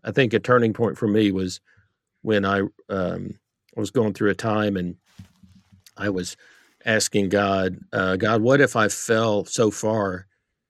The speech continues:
Um, uh, you know, how, how far does your saving love go for me? Can I fall,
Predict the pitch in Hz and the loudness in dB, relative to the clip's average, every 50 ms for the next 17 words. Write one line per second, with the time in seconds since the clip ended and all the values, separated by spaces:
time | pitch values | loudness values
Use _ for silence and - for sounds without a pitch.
0 | _ _ _ - - 107 104 98 92 90 87 85 87 85 90 _ _ _ _ _ | _ _ _ -6 -2 0 0 0 0 -2 -2 -4 -6 -10 -12 _ _ _ _ _
1 | _ _ _ - 113 - - 117 107 110 107 92 120 123 - - - 135 127 - | _ _ _ -8 -8 -8 -6 -4 -4 -2 -2 0 0 -2 -2 0 2 2 2 4
2 | - 131 120 127 117 107 104 95 - 110 104 98 95 90 - _ _ _ _ _ | 4 6 6 6 6 4 2 2 2 0 2 2 0 -2 -6 _ _ _ _ _
3 | _ - - - - 113 120 107 113 101 101 104 101 104 107 104 98 90 101 113 | _ -4 0 4 4 4 4 4 2 0 0 0 0 2 2 0 -2 -4 -6 -4
4 | 117 123 117 131 143 - - 107 92 90 90 92 - - 104 92 98 95 - - | 0 2 2 2 2 0 0 -2 -2 -2 -2 -4 -4 -4 -4 -2 -4 -4 -2 -2
5 | 107 107 107 107 101 101 95 - | 0 0 2 2 2 0 0 -2